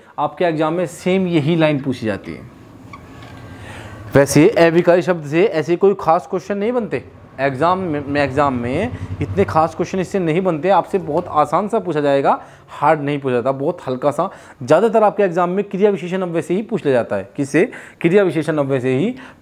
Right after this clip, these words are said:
पूछ लिया जाता है। लेकिन प्रॉब्लम क्या होती है कि वो आपको डेफिनेशन से पूछ लेता है। जैसे वे अविकारी शब्द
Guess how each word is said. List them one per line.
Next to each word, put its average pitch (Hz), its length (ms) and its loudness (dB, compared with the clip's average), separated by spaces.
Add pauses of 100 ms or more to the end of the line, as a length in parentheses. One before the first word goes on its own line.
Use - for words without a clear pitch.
पूछ 247 220 4
लिया 170 100 6
जाता 139 260 4
है। 135 120 2
लेकिन 156 560 0 (500)
प्रॉब्लम 185 340 2
क्या 214 160 2
होती 175 300 0
है 151 220 0
कि 208 200 -2
वो 196 120 4
आपको 190 260 0
डेफिनेशन 190 460 -2
से 190 100 -8
पूछ 170 200 -6
लेता 147 160 -2
है। 143 40 0
जैसे 151 220 -2
वे 175 260 0 (260)
अविकारी 170 440 2
शब्द 156 340 -2